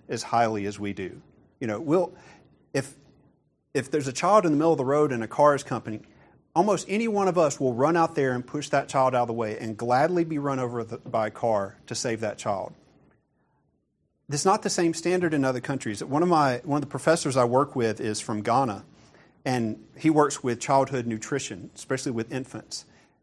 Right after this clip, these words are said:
And one of the things he told me about in Ghana is that the children get the leftovers when it comes to food, that the adults are fed first, they get the best cuts of everything, and then whatever is left over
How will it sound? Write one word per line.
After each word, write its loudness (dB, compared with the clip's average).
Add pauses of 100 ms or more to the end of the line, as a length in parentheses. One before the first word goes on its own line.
And -2
one 4
of -2
the -4
things 4
he 0
told 0
me 0
about 0
in -6
Ghana 0 (440)
is -4
that 0 (400)
the -2
children 0
get -2
the -4
leftovers -4
when -2
it -8
comes -2
to -8
food, -6 (320)
that -2
the -2
adults 2
are -4
fed 0
first, -2 (140)
they -6
get -4
the -8
best -2
cuts -2
of -4
everything, -2 (420)
and 0
then 2
whatever 4
is -2
left 0
over -2